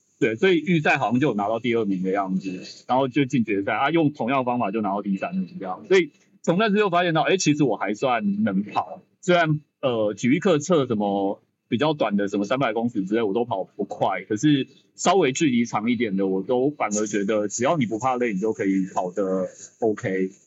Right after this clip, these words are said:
这样子。那也就从这个契机，后来去成大那时候就是一样去参加他们新生杯，啊，就被拉进田径队，啊，就跟他们一起练。对，就大概从那个时候开始。那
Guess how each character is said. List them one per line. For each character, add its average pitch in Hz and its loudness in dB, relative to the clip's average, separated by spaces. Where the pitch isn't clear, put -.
这 110 -2
样 92 -4
子。 95 -4
那 127 2
也 135 0
就 185 4
从 127 2
这 147 2
个 127 2
契 147 2
机， 120 2
后 233 4
来 160 4
去 185 0
成 135 0
大 156 4
那 156 2
时 127 -2
候 135 2
就 127 0
是 117 0
一 127 2
样 147 4
去 143 2
参 143 0
加 127 0
他 123 0
们 123 2
新 110 -4
生 110 0
杯， 107 -2
啊， 123 -4
就 123 0
被 123 0
拉 113 0
进 110 -2
田 98 -4
径 101 0
队， 98 0
啊， 113 -2
就 120 0
跟 117 -2
他 113 -2
们 110 -4
一 113 -2
起 95 -12
练。 98 -4
对， 95 -2
就 160 2
大 165 2
概 170 2
从 123 0
那 135 2
个 123 2
时 104 -2
候 104 0
开 95 -4
始。 - -10
那 135 2